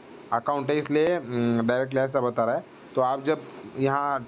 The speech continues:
ज्वाइन chat पे click करेंगे, तो directly आप मुझे message कर पाएंगे।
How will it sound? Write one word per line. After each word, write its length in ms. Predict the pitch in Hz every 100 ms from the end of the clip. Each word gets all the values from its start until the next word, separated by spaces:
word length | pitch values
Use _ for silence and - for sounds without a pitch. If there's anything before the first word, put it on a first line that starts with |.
| -
ज्वाइन 240 | 139 135 143
chat 140 | 147
पे 140 | 131 139
click 300 | 151 151 -
करेंगे, 440 | 139 139 135 165 - - - -
तो 380 | 139 139 139 123
directly 380 | 123 135 135 147
आप 220 | 139 143 -
मुझे 220 | 127 147
message 380 | 139 123 147 135
कर 160 | - 123
पाएंगे। 480 | 117 107 101 101